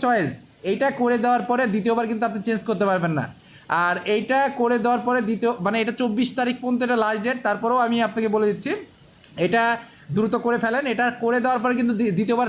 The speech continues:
চেঞ্জ করতে পারবেন না। এই জন্য ভাবে চিন্তে দেখে শুনে কোথায় উইথড্র নেবেন সেটা নেওয়ার পরে এখানে সেভ করে দিবেন, save and choice এখানে করে দিলেই কিন্তু আপনার অ্যাড্রেসটা সেভ হয়ে গেল এবং আপনি উইথড্রটা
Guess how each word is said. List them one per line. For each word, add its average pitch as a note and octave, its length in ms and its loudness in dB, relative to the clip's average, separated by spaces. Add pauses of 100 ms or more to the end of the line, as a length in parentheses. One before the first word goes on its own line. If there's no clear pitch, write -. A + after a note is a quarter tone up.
চেঞ্জ - 220 -2
করতে A#3+ 200 0
পারবেন A#3 260 0
না। D4+ 180 2 (240)
এই G3+ 120 2
জন্য A#3 280 2
ভাবে G3 380 -2
চিন্তে B3 520 0
দেখে F#3 320 0
শুনে B3 340 4
কোথায় A#3 380 0
উইথড্র B3+ 300 2
নেবেন A#3+ 340 2 (260)
সেটা A3+ 280 0
নেওয়ার A3+ 280 2
পরে B3+ 160 0
এখানে A3+ 200 0
সেভ G#3+ 260 -2
করে G3 140 2
দিবেন, E3+ 220 0 (300)
save A#3+ 300 0
and B3 140 2
choice F3+ 320 0
এখানে G#3 200 -2
করে A#3 200 0
দিলেই B3 240 2
কিন্তু B3 220 0
আপনার A3+ 280 2
অ্যাড্রেসটা A3+ 560 0 (320)
সেভ C4 320 0
হয়ে A#3 180 0
গেল F#3+ 180 0 (400)
এবং C#4+ 360 2
আপনি B3 340 0
উইথড্রটা A#3+ 680 2